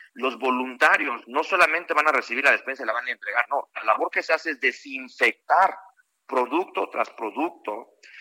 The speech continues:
volverlos a empacar en, en bolsas limpias, desinfectadas, para poderlas entregar. Entonces, se ha vuelto una experiencia muy bonita,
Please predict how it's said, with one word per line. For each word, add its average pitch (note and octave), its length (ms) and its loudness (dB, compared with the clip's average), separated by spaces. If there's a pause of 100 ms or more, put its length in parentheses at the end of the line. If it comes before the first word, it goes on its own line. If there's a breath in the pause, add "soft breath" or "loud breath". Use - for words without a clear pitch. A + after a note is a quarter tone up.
(180 loud breath)
volverlos D3 640 2
a D3 80 4
empacar C3+ 760 2 (600)
en, A2 460 -6
en A2 180 0
bolsas C#3 380 0
limpias, B2+ 580 0
desinfectadas, A2 840 0
para G#2+ 340 2
poderlas C#3 480 0
entregar. G2+ 400 -2
Entonces, C3 340 -2
se - 80 2
ha C#3 40 8
vuelto D#3 240 -2
una F3 100 6
experiencia C3+ 440 -2
muy C3+ 220 -2
bonita, C3+ 420 -2